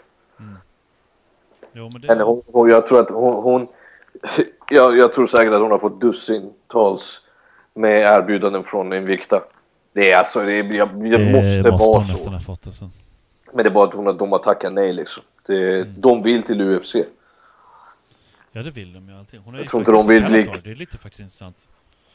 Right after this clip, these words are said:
Speaker 2: Ja,
Speaker 1: I år
Speaker 2: Bellator
Speaker 1: faktiskt.
Speaker 2: har inte så mycket. Alltså,
Speaker 1: Nej, jag vet. Hon vann ju där, tycker jag, andra ronden. Men det är klart
Speaker 2: Ja.
Speaker 1: att hon har ju ändå så här, hon har inte tagit någon i första ronden, till exempel. Det är lite intressant. Det är ändå så här, det har inte varit smack, smack, liksom, borta.
Speaker 2: Nej, nej, precis.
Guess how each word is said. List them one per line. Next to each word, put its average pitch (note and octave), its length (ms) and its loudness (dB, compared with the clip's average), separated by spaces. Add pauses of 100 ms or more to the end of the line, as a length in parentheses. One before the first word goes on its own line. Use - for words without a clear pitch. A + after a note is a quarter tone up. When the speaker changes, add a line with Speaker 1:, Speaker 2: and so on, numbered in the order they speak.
(220)
Speaker 2:
Ja, G2+ 380 4 (240)
Speaker 1:
I C#3+ 40 -18
år B2+ 40 -6
Speaker 2:
Bellator D3+ 300 0
Speaker 1:
faktiskt. - 60 -12
Speaker 2:
har D#3 220 4
inte E3 180 -4
så C#3 160 -4
mycket. F2+ 480 -6
Alltså, A2+ 280 0 (100)
Speaker 1:
Nej, A#2 340 -8
jag A2 80 -8
vet. G#2+ 160 -14 (120)
Hon C3 100 -14
vann A#2 220 -14
ju A#2 60 -12
där, G2 220 -16
tycker - 340 -20
jag, G2 100 -18
andra G2 200 -20
ronden. G2+ 280 -18
Men G#2 120 -18 (440)
det A#2 60 -20
är G#2 40 -14
klart G2+ 120 -10
Speaker 2:
Ja. A2 40 -16
Speaker 1:
att - 120 -20
hon A2+ 140 -18
har F3+ 80 -18
ju C4 60 -18
ändå F#3 120 -20
så - 140 -18
här, G#2+ 60 -16
hon C3 140 -18
har C#3 120 -20
inte E3 260 -20
tagit D3 260 -16
någon A#2 380 -16
i G#2+ 40 -18
första - 340 -18
ronden, C#3+ 340 -20
till - 80 -20
exempel. D#2+ 240 -20 (100)
Det - 120 -20
är - 20 -20
lite F#3+ 160 -20
intressant. E2 280 -20 (920)
Det A2 60 -20
är G#2+ 40 -20
ändå A#2+ 120 -20
så - 120 -20
här, - 40 -20
det A#2 40 -20
har - 20 -18
inte A2+ 160 -20
varit E3 180 -18
smack, - 360 -20
smack, - 340 -20 (220)
liksom, G#2 260 -20
borta. A#2+ 180 -4
Speaker 2:
Nej, G2 280 2
nej, F#2 160 -8
precis. F#2+ 360 -10